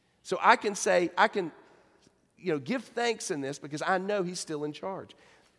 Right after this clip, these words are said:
Maybe a good way to illustrate is Romans eight, verse twenty-eight, that says, "And we know that God causes all things to work together for good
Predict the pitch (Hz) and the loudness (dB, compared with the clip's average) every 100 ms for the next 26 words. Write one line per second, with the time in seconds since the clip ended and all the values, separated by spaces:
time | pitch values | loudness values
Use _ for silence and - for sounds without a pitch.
0 | _ - 240 214 185 190 180 151 185 - | _ 0 0 2 0 2 0 0 -6 -4
1 | 151 127 170 175 143 - 180 165 143 156 | -6 -2 0 0 -2 0 0 0 -4 -10
2 | - 156 151 156 139 - _ _ _ _ | -6 -6 -4 -4 -8 -12 _ _ _ _
3 | - 170 208 180 190 196 226 254 233 240 | -6 2 2 2 0 2 0 -2 0 2
4 | 269 262 208 135 113 98 107 - - _ | 4 6 4 4 -2 -2 -6 -10 -20 _
5 | _ _ - 117 226 233 165 151 160 - | _ _ -20 2 6 8 8 6 2 -2
6 | 190 175 160 143 - 202 233 254 214 208 | 0 2 0 -10 -2 2 2 0 0 0
7 | 202 - 160 143 196 208 - 151 170 175 | 0 -6 -6 0 0 0 -6 0 0 0
8 | 170 165 131 113 98 | -6 -8 -6 -6 -6